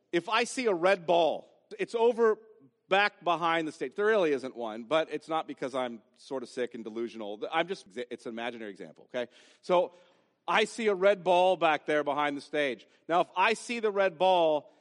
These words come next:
and I've seen it, there it is, it's a real red ball back there, and now cognitively in my mind, the red ball's there, right? It's doubled, if you will. It's there, really, and now it's cognitively in my mind.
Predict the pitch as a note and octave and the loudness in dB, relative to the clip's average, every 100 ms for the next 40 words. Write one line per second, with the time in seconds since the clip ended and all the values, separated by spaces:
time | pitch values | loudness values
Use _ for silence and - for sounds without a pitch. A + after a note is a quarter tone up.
0 | _ _ D#3+ E3 E3+ F#3 - A#3 E3 F3+ | _ _ -4 -2 0 -2 -2 -6 -2 2
1 | G#3+ G#3+ E3 C3+ E3 E3+ F#3+ F3+ E3 F3 | 4 4 2 -4 -2 2 2 2 2 2
2 | F3 E3 D3+ D#3+ D3 D3 - _ _ E3 | 2 2 0 0 0 0 -4 _ _ -2
3 | E3 F#3 G3 F#3 - _ _ - A3+ B3+ | 2 2 4 2 -2 _ _ -2 2 2
4 | A#3+ G#3 F#3 F#3 F3 E3 E3 F#3+ F#3 D#3+ | 2 0 2 0 2 0 2 2 2 0
5 | D3+ D#3 E3+ F3 E3 E3 D3+ C3 D3 A#2+ | -2 -2 -2 0 2 2 2 -2 -2 -2
6 | - G2+ B2 C3 - C3 B2 C#3 B2+ A2 | -6 -6 -4 -4 -8 -16 -4 -4 -2 -6
7 | G#2 - F2+ E2 C2+ _ _ _ D#3 D#3 | -10 -12 -16 -16 -20 _ _ _ -6 -2
8 | D#3 F#3+ G#3+ G#3+ - _ _ C#3+ A#3 G3+ | 2 4 4 0 -4 _ _ -2 2 4
9 | F3+ F3+ E3 D#3+ E3 F3+ F3 - F#3+ F3+ | 4 2 0 -2 0 0 -2 -2 0 0
10 | F3 E3+ D#3+ D#3 D3+ D#3+ D#3 C#3+ B2+ | -2 -4 -2 -2 0 0 0 -2 -8